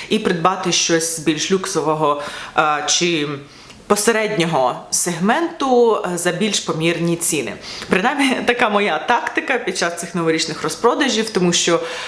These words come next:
ем, мас-маркетовські продукти і засоби більш, ем, доступні по вартості я можу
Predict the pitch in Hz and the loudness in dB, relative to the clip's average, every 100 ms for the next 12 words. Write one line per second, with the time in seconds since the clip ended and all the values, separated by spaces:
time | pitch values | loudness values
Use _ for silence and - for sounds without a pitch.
0 | - - 165 156 156 147 139 - - - | -4 0 2 2 0 -4 -6 -12 -4 2
1 | 185 190 220 294 254 254 208 - 208 196 | 2 4 2 2 0 2 0 -2 0 0
2 | 175 180 - - 185 185 - 170 165 160 | 2 0 2 2 4 2 2 0 0 0
3 | - 151 151 147 233 247 226 - - - | -4 -4 -4 2 2 4 2 0 -4 -8
4 | - - 165 165 160 160 151 - - - | -8 0 0 0 -2 -2 -4 -8 -8 0
5 | 180 190 - 247 233 196 185 175 160 214 | 2 2 0 0 2 2 2 2 2 0
6 | - 214 214 - 208 180 180 180 180 175 | 0 0 0 0 2 2 2 2 0 2
7 | 170 165 | 4 4